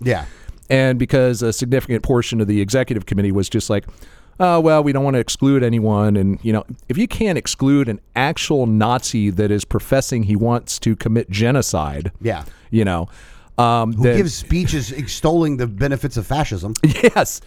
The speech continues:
Speaker 2: yes. Whose actual logo was the, uh, Italian fascist symbol.
Speaker 1: Yeah.
Speaker 2: You know, literally taken directly from, uh, Mussolini's flag.
Speaker 1: Yeah.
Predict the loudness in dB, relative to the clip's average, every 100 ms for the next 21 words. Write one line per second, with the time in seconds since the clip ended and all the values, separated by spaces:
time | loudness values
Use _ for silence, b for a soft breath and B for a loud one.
0 | b 2 2 0 B 2 2 4 2 4
1 | 2 4 6 4 4 2 2 -2 B B
2 | -2 2 4 4 2 0 2 2 2 0
3 | 0 2 2 2 0 0 -2 -2 -2 0
4 | 0 -2 0 -2 -2 -4 0 2 2 0
5 | 0 2 4 4 2 0 0 2 2 0
6 | 2 2 2 -4 -2 0 2 0 -2 -6
7 | B B B 0 4 2 4 2 2 2
8 | 2 -2 -2 -8 -4 -4